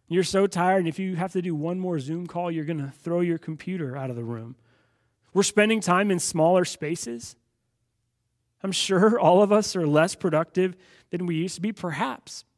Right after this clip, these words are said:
you lost your job. Perhaps you're worried about your health. You're coming a bit to the end of yourself. What Paul says here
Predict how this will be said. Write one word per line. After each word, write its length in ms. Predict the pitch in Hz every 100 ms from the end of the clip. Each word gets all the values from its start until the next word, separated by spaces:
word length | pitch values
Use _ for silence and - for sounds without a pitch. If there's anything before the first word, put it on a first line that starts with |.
| _ _ _ _ _ _ _ _
you 120 | 190
lost 360 | 160 175 202 -
your 80 | 175
job. 380 | 135 185 175 143
Perhaps 460 | 139 185 208 -
you're 180 | 185 180
worried 540 | 131 156 185 202 175 _ _ _ _ _ _ _ -
about 240 | 170 196
your 120 | 180
health. 280 | 156 220 170
You're 140 | 160 175
coming 340 | 170 202 196
a 60 | 143
bit 180 | 175 -
to 100 | 156
the 180 | -
end 400 | 139 170 185 175 - _ _ _ _ _ _ _ _ _ _ 151
of 100 | 147
yourself. 800 | 160 - 220 220 67 _ - _ _ _ _ _ _ _ _ _ _ _ _ _ _ _ _ _ -
What 200 | - -
Paul 460 | 190 226 226 165 - _ _ -
says 400 | - 165 135 -
here 280 | 165 139